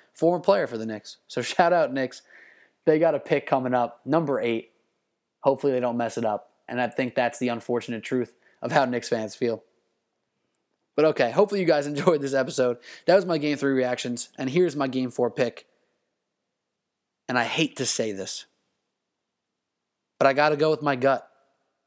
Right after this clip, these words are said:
I gotta go with what I think may happen. Nah, I'm changing my mind. The Warriors are gonna win in four,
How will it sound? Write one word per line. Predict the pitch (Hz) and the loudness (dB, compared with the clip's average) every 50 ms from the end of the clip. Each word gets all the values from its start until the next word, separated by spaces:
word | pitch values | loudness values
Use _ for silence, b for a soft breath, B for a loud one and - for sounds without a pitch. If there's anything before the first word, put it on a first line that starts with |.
| _ _ _ | _ _ _
I | - 123 | -2 0
gotta | 131 139 147 | 2 2 2
go | 143 143 147 143 139 | 2 2 2 2 2
with | 135 131 127 - - | 0 -2 -4 -4 -2
what | 123 127 131 | 0 2 2
I | 131 131 | 2 0
think | 131 - 131 127 117 - - _ _ _ _ _ _ _ _ _ _ _ _ _ _ _ _ _ _ _ _ _ _ - | -2 -2 -4 -4 -4 -10 -16 _ _ _ _ _ _ _ _ _ _ _ _ _ _ _ _ _ _ _ _ _ _ -10
may | 117 117 127 131 131 127 | -6 -2 0 0 0 2
happen. | 131 123 120 113 110 113 104 104 - _ _ _ _ _ _ _ _ _ _ _ _ _ _ _ _ _ _ _ _ _ _ _ _ _ _ _ _ _ _ _ _ _ _ _ _ _ _ _ _ _ _ _ _ _ _ _ _ _ _ _ _ _ _ _ _ _ _ _ _ _ _ _ _ _ - | 2 2 0 0 -2 -6 -10 -12 -14 _ _ _ _ _ _ _ _ _ _ _ _ _ _ _ _ _ _ _ _ _ _ _ _ _ _ _ _ _ _ _ _ _ _ _ _ _ _ _ _ _ _ _ _ _ _ _ _ _ _ _ _ _ _ _ _ _ _ _ _ _ _ _ _ _ -4
Nah, | 139 160 151 143 131 123 127 127 | 0 2 4 4 4 4 4 2
I'm | 131 139 131 | 0 -2 -2
changing | 139 143 139 123 | -2 -2 0 0
my | 127 123 | 0 0
mind. | 123 120 120 120 123 | 2 2 2 2 2
The | 135 | 2
Warriors | 139 151 156 147 170 180 165 - | 2 2 2 4 4 2 2 2
are | - - 190 | 0 0 0
gonna | 165 165 135 | 2 2 2
win | 165 175 180 | 0 0 0
in | 175 160 | -2 -4
four, | - - 190 185 185 175 | -2 0 2 2 2 2